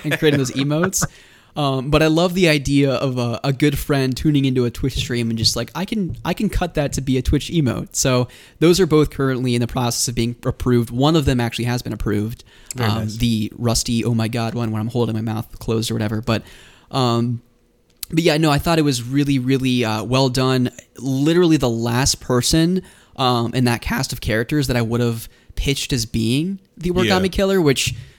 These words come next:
Speaker 1: kudos on them. You know, those whodunit games or whodunit movies, you always feel like you have a pretty general idea of who it is, even if you don't always land on it. And this one was just completely came out of left field.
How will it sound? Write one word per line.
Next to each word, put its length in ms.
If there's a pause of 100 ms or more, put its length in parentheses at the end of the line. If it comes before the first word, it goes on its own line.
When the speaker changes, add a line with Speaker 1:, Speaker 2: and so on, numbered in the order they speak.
(160)
Speaker 1:
kudos 420
on 160
them. 280
You 80
know, 100
those 200
whodunit 480
games 380
or 80
whodunit 500
movies, 540 (320)
you 160
always 260
feel 160
like 140
you 100
have 160
a 60 (240)
pretty 260
general 560
idea 280
of 80
who 140
it 80
is, 380 (180)
even 200
if 80
you 100
don't 120
always 280
land 220
on 160
it. 180 (240)
And 160
this 180
one 220
was 80
just 240
completely 880
came 240
out 80
of 80
left 240
field. 400